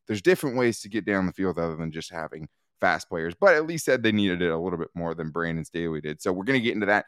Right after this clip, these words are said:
and why Keenan Allen isn't going anywhere. But today's episode is brought to you by LinkedIn Jobs. This is something I'm excited about 'cause my wife uses it all the time. And as a small business owner or hiring manager, you know that success in twenty twenty-three all depends on the team members you surround yourself with.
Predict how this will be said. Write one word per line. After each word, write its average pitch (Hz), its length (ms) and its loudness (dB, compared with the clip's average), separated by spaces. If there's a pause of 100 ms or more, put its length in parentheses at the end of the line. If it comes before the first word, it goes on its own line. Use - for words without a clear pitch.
(220)
and 160 220 2
why 143 160 4
Keenan 175 440 -2
Allen 131 400 2 (280)
isn't 110 280 4
going 95 320 2
anywhere. 92 340 2
But - 280 0
today's 135 320 0
episode 123 360 0 (300)
is 160 160 2
brought 143 300 2
to 143 60 -8
you 143 120 -2
by 120 300 2
LinkedIn 110 560 -2
Jobs. 101 320 4
This 92 100 -10
is - 60 -12
something 95 340 -2
I'm 92 220 0
excited 85 300 -2
about 85 220 -2
'cause - 120 -16
my 98 100 -2
wife 107 280 -2
uses 95 280 -6
it 95 80 -2
all 95 180 -2
the 85 60 -10
time. 101 240 0
And 82 100 -2
as 82 80 -8
a 85 40 -14
small 139 240 0
business 131 320 -2
owner 139 200 2
or 123 60 4
hiring 123 360 2
manager, 107 340 2
you 92 120 -8
know 113 120 -2
that 98 200 0
success 151 460 -4
in 131 100 -8
twenty 120 240 -6
twenty-three 107 420 -4
all 90 180 2
depends 90 340 -4
on 85 60 -6
the 80 80 -6
team 127 260 -2
members 120 260 0
you 110 80 -8
surround 110 320 -4
yourself 104 300 -4
with. 104 140 0